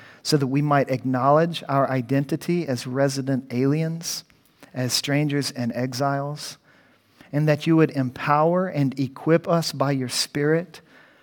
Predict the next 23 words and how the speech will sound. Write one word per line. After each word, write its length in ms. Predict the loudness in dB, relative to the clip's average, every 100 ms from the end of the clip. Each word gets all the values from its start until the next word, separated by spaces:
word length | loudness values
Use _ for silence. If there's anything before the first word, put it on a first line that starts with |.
| _ _ 0
to 140 | 6
live 420 | 8 8 6 2
towards 560 | -2 -4 0 2 2 0
the 100 | -4
world 340 | 0 0 0
that 120 | 0 0
is 180 | -2 -4
to 100 | -8
come, 500 | -6 -4 -4 -6 -10 -18 _ -20 _ -20 -10
in 140 | -2 0
a 80 | 2
way 480 | 4 6 8 6
that 200 | 4 2
would 180 | 0 -2
bring 300 | 0 2 2
blessing 920 | 2 6 8 8 6 0 0 0 -2 -6 -16 -14 -4
to 100 | -2
the 120 | 0
world 320 | 4 6 6
that 80 | 2
we 180 | 0 2
are 180 | 2
in 420 | 2 2 2 -2